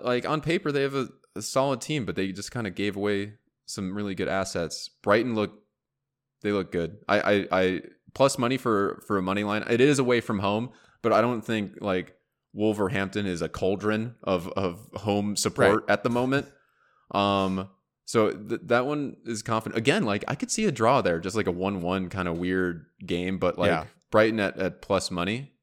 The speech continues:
Speaker 1: I, f-, I feel, I feel good about that one.
Speaker 2: We, we have to do it, right? Like, that's, I know that, I don't know, my spidey senses are tingling a
Speaker 1: Well,
Speaker 2: little
Speaker 1: you
Speaker 2: bit,
Speaker 1: gotta
Speaker 2: but we, we have to.
Speaker 1: l-, let's bet on the, you know, trending teams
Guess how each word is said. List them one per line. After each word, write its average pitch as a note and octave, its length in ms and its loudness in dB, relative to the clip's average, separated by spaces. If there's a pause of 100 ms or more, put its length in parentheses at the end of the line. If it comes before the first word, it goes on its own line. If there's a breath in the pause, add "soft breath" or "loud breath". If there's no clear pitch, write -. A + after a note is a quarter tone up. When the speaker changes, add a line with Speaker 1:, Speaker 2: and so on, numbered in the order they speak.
(140)
Speaker 1:
I, - 40 -8
f-, - 140 -10
I G2 80 -2
feel, G2+ 480 -2 (240)
I - 60 -20
feel C#3 160 -8
good C#3+ 120 -6
about E2 220 -4
that D#2 180 -4
one. D#2 200 -10 (260)
Speaker 2:
We, D#3+ 200 0
we D#3 160 0
have F3 260 2
to A#2 100 -8
do G#2+ 160 -8
it, - 120 -10
right? G2+ 200 -8
Like, A#2 140 0
that's, D3 260 2 (240)
I B2+ 60 -4
know A#2 100 -2
that, A#2 220 0 (880)
I G#2+ 80 -8
don't F#2+ 80 -8
know, E2+ 40 -10
my F2+ 120 -8
spidey A#2 320 -4
senses F#2+ 320 -12
are F#2 80 -8
tingling F2+ 340 -10
a F2 60 -14
Speaker 1:
Well, G3 80 2
Speaker 2:
little G#3 100 2
Speaker 1:
you G#3+ 60 -2
Speaker 2:
bit, A3 100 8
Speaker 1:
gotta G#3+ 120 6
Speaker 2:
but - 40 -4
we, G#2 220 -6
we A#2 100 -6
have G2+ 260 -2
to. D#2+ 240 -8 (460)
Speaker 1:
l-, C#3+ 120 -6
let's D3+ 180 2
bet C3 260 4
on C3+ 160 2
the, A#2+ 180 0 (160)
you A#2 120 -4
know, G#2+ 160 0
trending B2+ 560 0
teams A2+ 280 -2